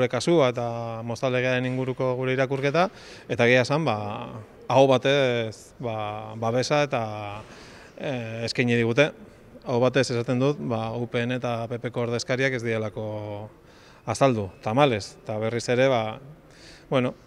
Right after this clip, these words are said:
ba, batzutan, ba, zenbait herritako udal batzetan ikusi dugun bezala, ba, denak alde agertu dira gure alde eta Mozaleren kontra, P P izan ezik, eta kasu hontan,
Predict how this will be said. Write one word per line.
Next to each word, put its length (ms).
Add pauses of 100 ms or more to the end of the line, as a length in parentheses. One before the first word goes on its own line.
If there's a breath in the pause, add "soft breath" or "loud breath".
ba, 840
batzutan, 1500 (340 loud breath)
ba, 140
zenbait 480
herritako 500
udal 160
batzetan 400
ikusi 240
dugun 240
bezala, 380 (100)
ba, 180
denak 540
alde 300
agertu 320
dira 340
gure 400
alde 240
eta 140
Mozaleren 480
kontra, 400
P 100
P 160
izan 240
ezik, 240
eta 240
kasu 220
hontan, 260